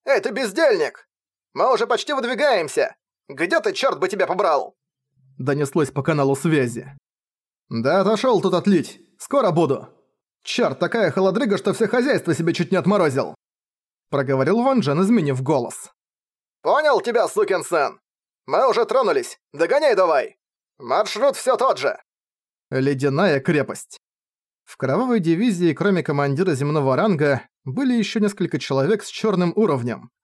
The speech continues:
так что неудивительно, что эти пираты считались весьма своевольными. Это была весьма могучая армия, и если Сноу Ли с остальными решат дать им отпор, понадеявшись на свое преимущество в наличии способности X, то, пожалуй, им может очень сильно достаться.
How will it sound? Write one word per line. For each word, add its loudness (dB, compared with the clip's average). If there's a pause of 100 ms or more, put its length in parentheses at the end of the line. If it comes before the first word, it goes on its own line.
(240)
так -6
что -8
неудивительно, 2
что -4
эти -2
пираты -2
считались -2
весьма 0
своевольными. 0 (800)
Это -2
была 2
весьма 0
могучая 0
армия, 0 (300)
и -6
если -4
Сноу 2
Ли 2
с -4
остальными 0
решат -2
дать -2
им 0
отпор, -2 (420)
понадеявшись 0
на -4
свое 0
преимущество -2
в -2
наличии -2
способности -4
X, -4 (460)
то, -6
пожалуй, 2
им 2
может 0
очень 0
сильно 0
достаться. -4